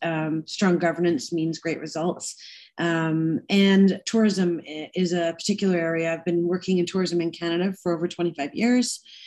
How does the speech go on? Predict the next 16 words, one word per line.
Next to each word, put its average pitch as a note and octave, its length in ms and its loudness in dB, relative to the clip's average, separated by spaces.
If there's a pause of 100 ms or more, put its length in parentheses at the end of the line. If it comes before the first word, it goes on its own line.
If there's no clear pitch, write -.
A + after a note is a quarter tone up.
(220)
And F3+ 460 6
so F#3+ 460 2
I've F3 100 4
been, F3 260 0
I've E3 120 -8
had F3 120 -4
the F3 120 -2
privilege F#3 360 -2
of E3 120 -4
working E3 280 -4
with D#3+ 140 -6
communities E3 540 0
all F#3 200 4
over E3 160 -2
Canada, E3+ 560 -2 (380)
um, E3 320 0